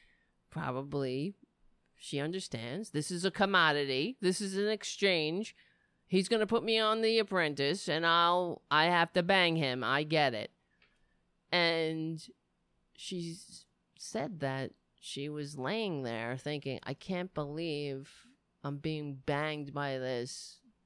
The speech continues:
this orange baboon." Ugh. Wait, let me see.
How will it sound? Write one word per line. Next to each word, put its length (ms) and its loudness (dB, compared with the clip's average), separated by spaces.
this 280 -6
orange 640 -4
baboon." 760 -2
Ugh. 220 -6
Wait, 200 -10
let 100 -10
me 80 -10
see. 320 -12